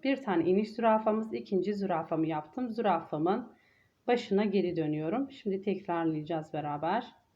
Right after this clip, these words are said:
Hemen zürafamın içine, aynı zürafamın içine batarak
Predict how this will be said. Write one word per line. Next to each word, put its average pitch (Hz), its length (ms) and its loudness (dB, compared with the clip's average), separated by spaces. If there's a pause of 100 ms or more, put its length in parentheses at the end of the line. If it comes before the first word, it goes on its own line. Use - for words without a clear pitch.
(1800)
Hemen 226 300 2
zürafamın 190 560 4
içine, - 360 -4
aynı 214 260 4
zürafamın 160 560 -4
içine 180 380 -6
batarak 202 640 -4